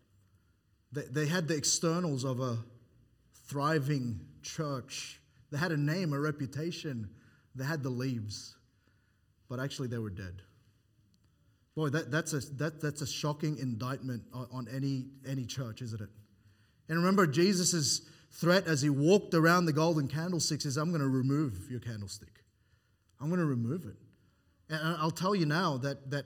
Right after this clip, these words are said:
every one of those seven churches now, they don't exist. There was a point where all of the warnings never came, never,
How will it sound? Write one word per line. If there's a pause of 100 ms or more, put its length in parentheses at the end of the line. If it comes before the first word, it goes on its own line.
every
one
of
those
seven
churches
now,
they
don't
exist. (920)
There
was
a
point
where
all
of
the
warnings
never
came,
never,